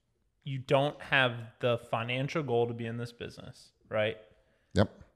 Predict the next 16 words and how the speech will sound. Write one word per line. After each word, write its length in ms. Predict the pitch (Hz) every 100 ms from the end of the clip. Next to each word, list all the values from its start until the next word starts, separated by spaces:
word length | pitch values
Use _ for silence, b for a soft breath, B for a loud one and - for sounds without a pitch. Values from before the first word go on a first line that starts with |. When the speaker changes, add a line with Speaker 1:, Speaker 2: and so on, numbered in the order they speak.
| _ _ _
Speaker 1:
Which 300 | 135 135 147
is 140 | 165 -
fine. 420 | - 143 151 107
There's 160 | 117 123
a 60 | 135
lot 320 | 131 127 131
of 100 | 127
people 280 | 131 131 120
financially 680 | 127 120 120 135 - 120
who 120 | 117 117
don't 380 | 110 120 139 -
have 300 | 123 113 -
to 80 | 127
do 180 | 127 135
certain 360 | - 87 104
things. 460 | - - - -